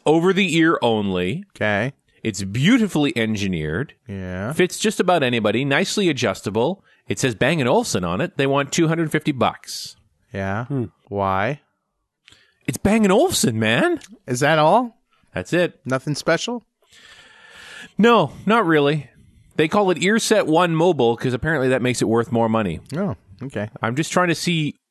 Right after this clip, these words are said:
Speaker 1: how much difference you get on this two hundred fifty dollar headset over the twenty-nine dollar one you can get at Staples.
Speaker 2: The thing that's bullshit here, obviously, is that the, the signal th-,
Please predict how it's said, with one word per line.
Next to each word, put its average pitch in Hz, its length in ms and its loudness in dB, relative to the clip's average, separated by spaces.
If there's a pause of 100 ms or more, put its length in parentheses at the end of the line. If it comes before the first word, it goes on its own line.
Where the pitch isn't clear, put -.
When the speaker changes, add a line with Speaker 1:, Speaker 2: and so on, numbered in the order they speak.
(140)
Speaker 1:
how 190 320 0
much 208 320 0
difference 147 440 -2
you 123 80 0
get 113 200 2
on 107 120 0
this 113 160 -4
two 185 180 0
hundred 143 180 -2
fifty 120 200 -6
dollar 107 240 2
headset 107 420 -2
over 107 180 -2
the 101 100 0
twenty-nine 131 580 -2
dollar 107 260 4
one 98 160 0
you 95 120 -2
can 98 140 -4
get 101 180 2
at 98 120 -4
Staples. 95 540 -2
Speaker 2:
The 147 120 0
thing 196 220 0
that's 165 180 0
bullshit 147 460 0
here, 113 180 2
obviously, 110 500 0
is 110 160 -2
that 117 280 -2
the, 104 300 0
the - 100 -4
signal 113 600 -2
th-, 95 80 -12